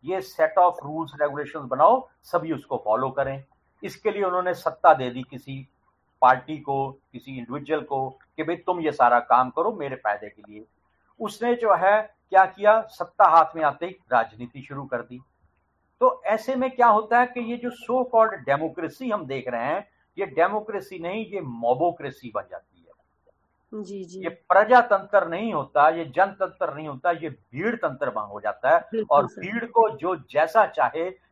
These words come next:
Speaker 1: जिस तरह भी उसके हाथ में जैसा भी चाबुक मिल जाए, चाहे वो मसल का हो, चाहे वो पैसे का हो, चाहे वो किसी भी का हो,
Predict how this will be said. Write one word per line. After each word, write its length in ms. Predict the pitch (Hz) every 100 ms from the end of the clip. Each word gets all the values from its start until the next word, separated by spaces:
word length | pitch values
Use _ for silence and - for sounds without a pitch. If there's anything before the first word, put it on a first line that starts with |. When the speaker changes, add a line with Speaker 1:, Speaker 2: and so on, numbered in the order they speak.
| _ _
Speaker 1:
जिस 260 | 247 254
तरह 220 | 233 220 214
भी 180 | 196
उसके 300 | 180 - -
हाथ 180 | 151 151 151
में 160 | 165 131
जैसा 280 | 143 151 175
भी 160 | 170 -
चाबुक 340 | 135 127 139 139
मिल 180 | 131 123
जाए, 260 | 131 147 - _ _
चाहे 280 | 170 160 165
वो 480 | 156 160 160 151 _ -
मसल 380 | 113 131 208 208
का 180 | 208
हो, 260 | 190 175 185 _ _
चाहे 180 | 165 151
वो 140 | 147 143 -
पैसे 320 | 151 156 - 196
का 180 | 202
हो, 320 | 185 170 196 - _ _
चाहे 200 | 156 151
वो 120 | 143
किसी 320 | 139 202 233
भी 100 | 208
का 140 | 196 170
हो, 300 | 185 220